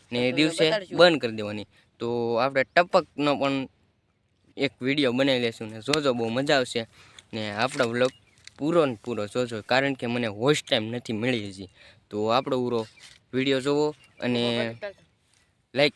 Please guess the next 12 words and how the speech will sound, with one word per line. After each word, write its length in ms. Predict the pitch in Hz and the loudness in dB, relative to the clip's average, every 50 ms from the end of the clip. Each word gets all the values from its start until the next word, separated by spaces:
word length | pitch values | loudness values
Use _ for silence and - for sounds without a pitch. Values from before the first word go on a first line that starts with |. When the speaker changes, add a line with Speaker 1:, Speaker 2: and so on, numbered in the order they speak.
| _ | _
Speaker 2:
કરો, 200 | - 147 143 147 147 139 - | -4 -2 0 0 -2 -4 -4
ફો-, 220 | - 147 143 147 - _ - - _ _ _ | -2 -2 -2 -2 -2 _ -20 -20 _ _ _
સબસ્ક્રાઇબ 560 | - - - 151 147 - - - 156 156 147 | -20 -4 -2 -2 -2 -2 0 2 2 2 2
કરો 200 | 131 - 147 147 147 | 2 0 0 0 2
ને 120 | 139 131 | 0 -2
ફોલો 360 | 117 - - 147 147 147 131 | -4 -2 0 2 2 2 2
કરો 260 | 113 - 113 107 110 110 | 0 -2 -4 -4 -2 -2
ને 160 | 113 113 117 | -2 -2 -4
બેલ 320 | 117 127 131 143 147 147 | -4 0 4 4 6 6
આઇકન 300 | 139 123 - 113 101 101 | 4 2 -2 -8 -12 -12
કરો. 200 | 98 98 - - _ _ - - - - _ _ _ _ _ _ _ _ | -14 -14 -16 -16 _ _ -18 -18 -18 -20 _ _ _ _ _ _ _ _
તો 100 | - 104 | -8 -6